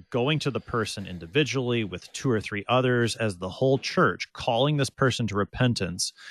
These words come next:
we recognize that it's, it's just not happening. And so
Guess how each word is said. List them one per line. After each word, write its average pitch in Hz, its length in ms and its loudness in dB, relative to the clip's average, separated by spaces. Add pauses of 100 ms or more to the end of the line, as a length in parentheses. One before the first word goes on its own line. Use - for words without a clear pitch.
(240)
we 123 140 6
recognize 120 560 4
that 107 100 2
it's, - 300 -4
it's - 180 -8
just - 240 -2
not 87 160 -4
happening. 98 600 -2 (420)
And 127 180 4
so 117 320 2